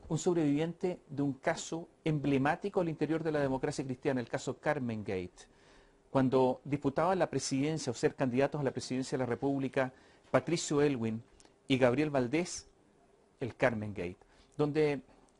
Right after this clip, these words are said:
Gutenberg Martínez tuvo una actuación, se dice, fundamental. Gabriel Valdés, eh, murió con esta espina clavada en el corazón del Carmen Gate. Pero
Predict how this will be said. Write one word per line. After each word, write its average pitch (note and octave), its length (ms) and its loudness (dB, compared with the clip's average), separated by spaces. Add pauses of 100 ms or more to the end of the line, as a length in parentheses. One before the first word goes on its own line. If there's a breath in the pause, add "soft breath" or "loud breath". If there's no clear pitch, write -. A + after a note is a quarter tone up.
(220)
Gutenberg E3+ 380 0
Martínez F#3+ 380 -4
tuvo F#3+ 240 -2
una F3 120 -2
actuación, D#3+ 680 -4 (380)
se - 160 -4
dice, D#3+ 240 -2
fundamental. C3 760 2 (560 soft breath)
Gabriel C3+ 320 2
Valdés, C#3+ 520 -4
eh, A#2 240 -4 (160)
murió C3 420 -2 (440 soft breath)
con C3 120 0
esta C#3+ 200 -4
espina D3+ 400 -6 (100)
clavada C#3+ 600 2
en C#3+ 120 -2
el C3 120 -2
corazón A#2 640 -4 (300)
del A#2 240 -4
Carmen A2+ 360 2
Gate. F#2 260 -2 (800 soft breath)
Pero F3 400 2